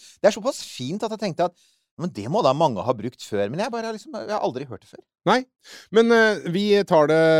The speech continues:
Speaker 2: til oss, eh, så intenst, eh, og, eh, og bruker det nå herved også som, som hashtag på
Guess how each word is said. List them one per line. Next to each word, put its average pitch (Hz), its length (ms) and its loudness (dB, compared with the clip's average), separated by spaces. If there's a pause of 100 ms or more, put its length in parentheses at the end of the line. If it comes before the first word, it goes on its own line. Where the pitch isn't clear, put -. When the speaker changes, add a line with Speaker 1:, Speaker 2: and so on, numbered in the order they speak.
(120)
Speaker 2:
til 123 160 -2
oss, 160 320 0
eh, 151 160 0
så 135 160 0
intenst, 143 640 -4
eh, 131 800 0
og, 123 320 -2
eh, 113 680 -4 (100)
og 120 160 -6
bruker 117 460 -2
det - 80 -2
nå 107 160 0 (100)
herved 98 320 -4
også 101 240 -6
som, 92 460 -6
som 98 180 -8
hashtag 92 480 -8
på 90 220 -4